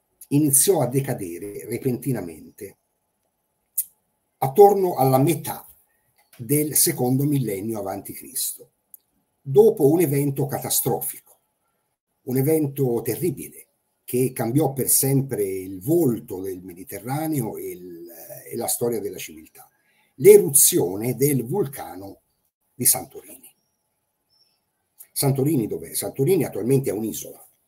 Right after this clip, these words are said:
a nord di Creta, grande meta turistica perché effettivamente è splendida, ma dell'attuale isola di Santorini resta ben poco rispetto a quello che era in passato. Santorini, Thera, questo era il suo nome originale,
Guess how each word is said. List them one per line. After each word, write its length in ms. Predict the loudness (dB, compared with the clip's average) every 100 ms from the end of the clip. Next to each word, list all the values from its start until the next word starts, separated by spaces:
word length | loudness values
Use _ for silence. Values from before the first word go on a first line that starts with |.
| _ _ _ _ _ _ -8
a 60 |
nord 460 | -2 2 2 2 -4
di 120 | -10
Creta, 420 | -12 -14 -14 -18 -10
grande 340 | -6 -4 -4
meta 300 | -4 -6 -6
turistica 720 | -4 -2 0 -2 -2 -10 -16
perché 300 | -18 -20 -18
effettivamente 600 | -14 -14 -14 -12 -10 -10 -10
è 20 |
splendida, 640 | -10 -6 -8 -8 -16 -20 _ _ _ _ _ _ -20 -20 _
ma 160 | -2 0
dell'attuale 540 | 2 2 2 2 2
isola 360 | 2 0 -2 -2
di 100 | -2
Santorini 760 | -4 -4 -6 -6 -10 -12 -12
resta 500 | -12 -4 0 0 -2
ben 220 | 0 0 0
poco 380 | -2 -2 -6
rispetto 480 | -8 -6 -2 -2 -2
a 60 | -4
quello 240 | -4 -6
che 240 | -8 -8 -6
era 220 | -8 -12
in 100 | -16
passato. 520 | -14 -6 -6 -6 -20 _ _ _ _ _ _ _ _ -10 -10 -12
Santorini, 840 | -2 -2 0 0 0 -2 -6 -2
Thera, 560 | 2 2 0 -8 -14 -16
questo 280 | -8 -6 -6
era 100 | -8
il 60 | -8
suo 180 | -8 -6
nome 220 | -6 -8
originale, 600 | -10 -12 -16 -20 -20